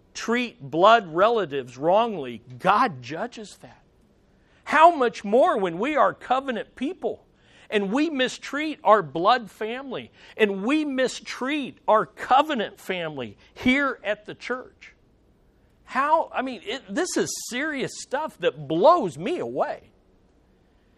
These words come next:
'Cause we are so apathetic. We are so indifferent. We are so quick to snipe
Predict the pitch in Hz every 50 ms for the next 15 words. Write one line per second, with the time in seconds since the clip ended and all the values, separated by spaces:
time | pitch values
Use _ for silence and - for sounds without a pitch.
0 | _ _ _ - - 202 165 170 240 339 349 330 254 190 - - - - - -
1 | 269 285 302 359 370 381 370 359 - - 220 196 - - 170 - - - 127 107
2 | 104 - - _ - - _ 220 262 302 302 277 233 - - - - - - 311
3 | 320 392 403 403 403 370 - - 226 214 185 147 135 135 135 120 - - 139 123
4 | 131 - _ _ _ - _ - 214 294 330 330 285 240 - - - - - -
5 | 320 330 359 359 294 - - - 285 254 247 208 165 156 - _ - - 160 156
6 | - - - - 202 202 214 226 262 285 320 - -